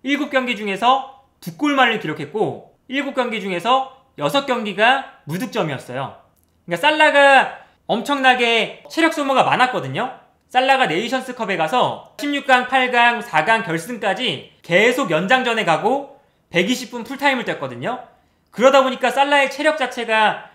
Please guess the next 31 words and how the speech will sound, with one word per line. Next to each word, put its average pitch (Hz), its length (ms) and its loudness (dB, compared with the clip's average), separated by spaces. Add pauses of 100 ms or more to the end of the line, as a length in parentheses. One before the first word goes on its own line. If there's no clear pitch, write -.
(300)
많이 214 360 2
좀 240 140 -6
부담이 233 360 0
되면서 151 680 -2
지금 220 240 -8
퍼포먼스가 277 600 -4
많이 190 260 0
떨어져 277 300 2
있는 214 160 -6
상태고 135 580 -12 (140)
그리고 240 680 -2
네이션스컵 220 580 -2
우승 156 220 -10
못했죠. 143 580 -6 (520)
그리고 233 340 0
월드컵 220 540 2
예선에서도 226 840 -4 (160)
엄청나게 262 540 -4
격렬한 240 460 0
경기 175 240 -10
끝에 - 460 -8
그 208 140 -6
경기도 269 380 0
승부차기까지 269 840 -4
갔는데 185 840 -4
살라가 277 380 4
백이십 226 360 -4
분 240 140 -10
다 - 220 -4
뛰고 220 220 -6
나서 220 540 -2